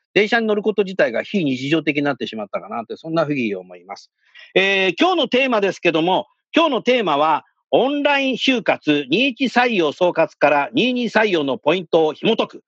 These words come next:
になります。早速、ゲストの方をご紹介いたしましょう。株式会社ジェイシービー人事部採用研修グループ次長の村田直人さんです。村田さん、どうぞよろしくお願いします。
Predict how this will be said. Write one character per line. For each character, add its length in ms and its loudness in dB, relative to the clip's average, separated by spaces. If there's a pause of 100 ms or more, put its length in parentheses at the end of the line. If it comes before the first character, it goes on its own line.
(140)
に 180 2
な 80 2
り 120 0
ま 100 2
す。 80 -20 (300)
早 180 0
速、 460 -2 (100)
ゲ 140 2
ス 100 -8
ト 80 2
の 100 0
方 300 2
を 240 -2
ご 160 0
紹 240 0
介 380 0
い 60 -20
た 100 2
し 100 -6
ま 100 0
し 80 -4
ょ 220 -2
う。 60 -20 (420)
株 200 0
式 240 -2
会 200 0
社 380 0
ジ 140 0
ェ 80 2
イ 80 -2
シ 260 -2
ー 60 -6
ビ 300 -2
ー 0 - (120)
人 260 0
事 140 -2
部 260 -2
採 300 0
用 240 0
研 240 -2
修 320 0
グ 160 -2
ル 140 0
ー 20 -4
プ 300 -8 (120)
次 140 0
長 200 0
の 240 -2 (100)
村 240 2
田 280 0 (300)
直 220 0
人 100 -2
さ 140 -4
ん 40 -4
で 100 -2
す。 140 -18
村 140 2
田 100 0
さ 140 0
ん、 60 -2
ど 80 4
う 40 -2
ぞ 40 0
よ 80 2
ろ 80 -2
し 20 -8
く 60 -6
お 20 2
願 80 2
い 20 -6
し 60 -4
ま 180 0
す。 160 -20